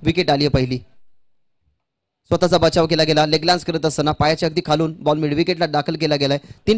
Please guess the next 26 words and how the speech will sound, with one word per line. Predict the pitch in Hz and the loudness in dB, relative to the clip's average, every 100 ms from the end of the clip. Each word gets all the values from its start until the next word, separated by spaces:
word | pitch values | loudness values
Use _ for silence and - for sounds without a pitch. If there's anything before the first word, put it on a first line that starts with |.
| 196 | 2
टप्प्यावरती | 196 226 220 208 | 2 4 2 0
क्षेत्ररक्षक | 202 180 196 - 165 | -2 0 0 -2 0
वळले | 160 196 180 | 2 2 2
गेले | 151 151 - _ | 0 -2 -6 _
आणि | 151 165 | -4 -2
अमनच्या | 151 190 214 175 | -2 -2 0 0
बॅटमधनं | 147 135 143 143 - | 0 -2 -4 -4 -4
ही | 156 | -6
single | - 165 214 170 | -4 -2 0 0
नि-, | 147 139 | 0 -2
निघतीये | 135 139 - 143 147 - - | -4 -4 0 -2 -2 -10 -6
आणि | 143 | -6
सिंगलने | - 156 190 135 123 | -2 -2 0 0 -4
team | - - 185 - | -2 -2 -2 -4
आता | 135 | -4
पोचत | 147 143 143 180 | -2 -2 -2 -2
असताना, | 139 - 156 120 - _ - | -2 -2 -2 -2 -6 _ -6
बरोडी | 123 170 208 208 | 2 2 2 0
batting | - 143 196 196 | -2 -2 -2 -2
करत | 147 127 | -2 -2
असताना | 127 135 127 139 _ | -4 -2 -4 -4 _
ट्वेंटी | - 139 190 | 0 0 0
वन | 147 113 - 139 | -2 -2 -6 -10
एकवीस | - 147 151 - - | -4 -2 -2 -8 -4
या | 123 | -2
आकड्यावरती. | 117 117 117 113 - | -2 -2 -6 -6 -6